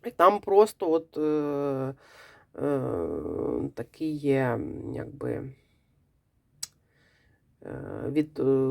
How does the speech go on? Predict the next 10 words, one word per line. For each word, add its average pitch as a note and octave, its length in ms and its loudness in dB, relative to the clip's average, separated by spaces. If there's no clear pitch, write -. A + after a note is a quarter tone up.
усвідомлення D3+ 920 4
того, D3 380 -2
скільки, C#3+ 560 -4
скільки - 420 -4
сотень D#3+ 540 2
років D#3 440 0
тут C#3+ 160 -12
проходило A#3 640 8
всього, D#3 520 -2
е, C#3 400 0